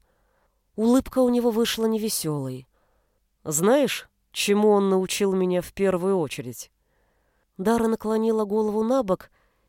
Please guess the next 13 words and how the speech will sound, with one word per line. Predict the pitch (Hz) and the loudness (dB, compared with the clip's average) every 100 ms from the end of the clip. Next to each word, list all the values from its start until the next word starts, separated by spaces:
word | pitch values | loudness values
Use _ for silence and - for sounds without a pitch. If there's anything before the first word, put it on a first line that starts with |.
| _ | _
и | |
короткая | 202 220 220 233 - 208 | -6 -2 -2 -2 -4 -6
коса | 196 214 - 247 247 | -4 -6 -4 -4 -4
коснулась | 220 196 - 208 202 202 - | -6 -6 -4 -2 -4 -6 -8
её | 196 202 196 | -6 -4 -4
плеча. | - 208 - 156 127 123 _ _ _ _ _ _ _ _ _ | -4 -6 -6 -8 -10 -14 _ _ _ _ _ _ _ _ _
Милош | 190 220 247 240 226 | -2 0 4 4 2
в | 196 | -2
задумчивости | 185 226 262 277 - 233 226 - 214 | 0 0 0 -2 -2 -4 -6 -6 -8
протянул | 214 208 208 208 208 | -6 -6 -4 -2 -2
руку, | 247 269 240 220 - _ _ _ _ _ | -4 -4 -6 -6 -8 _ _ _ _ _
взял | 185 185 226 226 | -6 0 2 0
косичку | - 202 - 269 - - 220 | -2 -6 -4 -6 -6 -6 -6